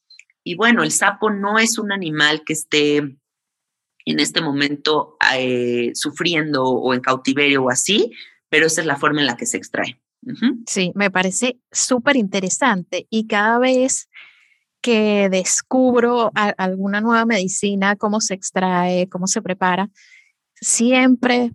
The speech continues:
Speaker 2: pienso lo mismo, como, ¿quién habrá sido la primera persona? Imagínate con el sapo, ¿quién habrá sido la <laughs> primera persona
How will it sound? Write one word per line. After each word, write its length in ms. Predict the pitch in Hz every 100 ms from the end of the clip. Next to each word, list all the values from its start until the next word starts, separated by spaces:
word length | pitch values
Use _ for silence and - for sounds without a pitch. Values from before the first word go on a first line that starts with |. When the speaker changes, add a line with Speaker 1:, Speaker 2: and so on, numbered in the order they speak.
| -
Speaker 2:
pienso 380 | 226 214 202 240
lo 120 | 190
mismo, 440 | 196 190 - 170 -
como, 360 | - 196 190 - _ _ _
¿quién 360 | - 214 226 247
habrá 280 | 285 320 330
sido 560 | - 220 196 185 214 262 -
la 180 | 196
primera 440 | 190 196 185 190 247
persona? 720 | - - - 185 175 180 214 _ _ _ _ _ _ -
Imagínate 520 | 202 185 196 247 381
con 180 | 311 185
el 80 | 165
sapo, 480 | - 196 - 160 -
¿quién 340 | - 247 330
habrá 240 | 392 403 370
sido 500 | - 254 175 214 277 _
la 160 | 220 -
<laughs> 0 |
primera 460 | 220 233 220 339
persona 560 | - 220 - 226 170 175